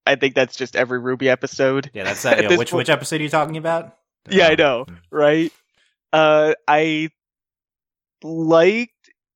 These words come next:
Speaker 1: that there was less emphasis on John than last episode, but he still was, it was, that whole last episode was still just for him, and this proves that. Um, I liked the little bit of ruby we got,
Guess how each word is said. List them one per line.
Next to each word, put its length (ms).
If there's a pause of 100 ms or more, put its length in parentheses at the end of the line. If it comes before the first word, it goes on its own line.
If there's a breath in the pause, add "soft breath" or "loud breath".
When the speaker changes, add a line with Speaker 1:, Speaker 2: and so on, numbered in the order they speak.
(180)
Speaker 1:
that 280
there 160
was 180
less 320
emphasis 380
on 120
John 360
than 100
last 400
episode, 580
but 120
he 80
still 360
was, 340 (240)
it 100
was, 220
that 240
whole 240
last 280
episode 320
was 100
still 260
just 240
for 120
him, 380 (220)
and 120
this 100
proves 340
that. 340 (760)
Um, 520 (320)
I 80
liked 340
the 100
little 220
bit 120
of 180
ruby 340
we 140
got, 360